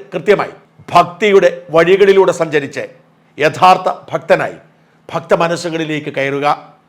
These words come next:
ശ്രദ്ധേയമായ ഒരു കാര്യം, കേരളത്തിലെ ഏറ്റവും വലിയ ഹിന്ദു പാർട്ടി ബി ജെ പി അല്ല, സി പി എം ആണ് എന്നതാണ്. സി പി എമ്മിലാണ് ഏറ്റവും അധികം ഹിന്ദു വിശ്വാസികളുള്ളത്. അവരിൽ ഭൂരിഭാഗവും വിശ്വാസികൾ തന്നെയാണ്. പാർട്ടി നേതാക്കളുടെ ഭാര്യമാർ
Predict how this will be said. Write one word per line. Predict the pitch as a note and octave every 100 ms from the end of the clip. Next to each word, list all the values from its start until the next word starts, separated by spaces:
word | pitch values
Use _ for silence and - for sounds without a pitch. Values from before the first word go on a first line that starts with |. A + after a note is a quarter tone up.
| _ -
ശ്രദ്ധേയമായ | E3+ D3 G3+ G3+ F#3
ഒരു | E3+
കാര്യം, | D3+ A#2+ - _ _ -
കേരളത്തിലെ | E3 E3+ F3
ഏറ്റവും | F3 G3
വലിയ | F3+ E3
ഹിന്ദു | E3 E3+ D#3
പാർട്ടി | F3 E3+ D3+
ബി | D#3+
ജെ | F3+ E3+
പി | F3
അല്ല, | E3+ F3 F#2 - _ _ - -
സി | F#3+ G3
പി | F#3+
എം | E3+ D#3
ആണ് | D3 C#3+
എന്നതാണ്. | C#3 C3+ C#3+ C#3 _ _ _ _ _ _ _ -
സി | - F#3
പി | G3+
എമ്മിലാണ് | G3 F#3 F3
ഏറ്റവും | F3 F#3 F3
അധികം | E3+ F3 E3+ - - _ _ -
ഹിന്ദു | E3 F3 E3
വിശ്വാസികളുള്ളത്. | D#3 D3+ D3 C#3+ C#3 C#3+ D3+ - - _ _ _ _ _ -
അവരിൽ | D3+ E3+ E3+ E3+
ഭൂരിഭാഗവും | - F#3+ F#3+ E3+ F3 E3+ D#3+ E3 - _ C3+
വിശ്വാസികൾ | C#3 E3+ E3 D#3+ D3+ D3+
തന്നെയാണ്. | C#3 C#3 D3+ D#3 - _ _ -
പാർട്ടി | E3+ F3+ G3
നേതാക്കളുടെ | F#3 F#3 F3+ E3+ F3+ - -
ഭാര്യമാർ | E3 F#3 F#3+ E3+